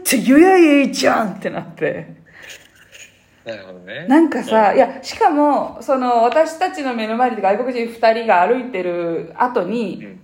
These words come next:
Speaker 1: その誰かが、スタッフが出てきて何かを張り替えたとかがなかったんよ。だから、
Speaker 2: うん。
Speaker 1: なんであの二人が入れたのか予約しとったのか分からんけど、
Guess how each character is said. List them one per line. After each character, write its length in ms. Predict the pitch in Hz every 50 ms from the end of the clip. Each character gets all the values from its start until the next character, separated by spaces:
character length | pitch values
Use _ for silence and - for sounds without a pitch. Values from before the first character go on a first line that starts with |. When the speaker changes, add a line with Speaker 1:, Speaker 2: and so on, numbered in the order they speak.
| _ _
Speaker 1:
そ 160 | - 311 302
の 160 | 311 311 277
誰 240 | 294 359 466 440 370
か 60 | 311
が、 100 | - -
ス 100 | - -
タ 100 | 302 294
ッ 80 | 302 302
フ 80 | 311 277
が 100 | 285 285
出 80 | 320
て 80 | - 320
き 80 | -
て 80 | - 226
何 260 | 220 240 277 294 285
か 120 | 247 185 175
を 20 |
張 120 | 180 214
り 80 | 220 233
替 120 | - 294
え 60 | 294 -
た 100 | 214 -
と 80 | -
か 100 | - 175
が 100 | 156 156 180
な 120 | 247 311
か 120 | - 370
っ 100 | - -
た 80 | - -
ん 140 | - - 147
よ。 80 | - - - _ _ _ _ _ _ _ _ _ _ _
だ 100 | 196 -
か 100 | - 226
ら、 420 | 214 226 208 160 - - - - _ _ _ _ _ _ _ _ _ _ _ _
Speaker 2:
う 20 | 226
ん。 20 |
Speaker 1:
な 80 | 262 302
ん 80 | 349
で 60 | 349
あ 80 | 359 359
の 100 | 370 403
二 160 | 381 - 403
人 120 | 415 403 330
が 80 | 294
入 180 | 269 277 285 254
れ 60 | 233
た 80 | 214 190
の 80 | 180
か 40 | 175
予 60 | 202
約 180 | 214 233 254 285
し 40 | 285
と 60 | -
っ 20 |
た 80 | - 254
の 60 | 202
か 80 | 156 160
分 140 | 180 185
か 80 | - 254
ら 80 | 269 294
ん 80 | 277 247
け 100 | 247 -
ど、 380 | - 226 220 - - - -